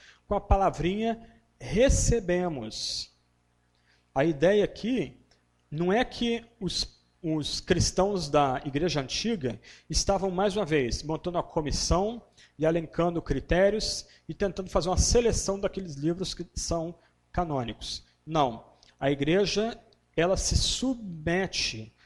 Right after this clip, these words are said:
à autoridade apostólica intrínseca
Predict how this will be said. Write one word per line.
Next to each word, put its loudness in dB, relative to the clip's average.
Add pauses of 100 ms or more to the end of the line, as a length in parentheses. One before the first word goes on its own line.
(220)
à -2
autoridade 2
apostólica -2 (140)
intrínseca 0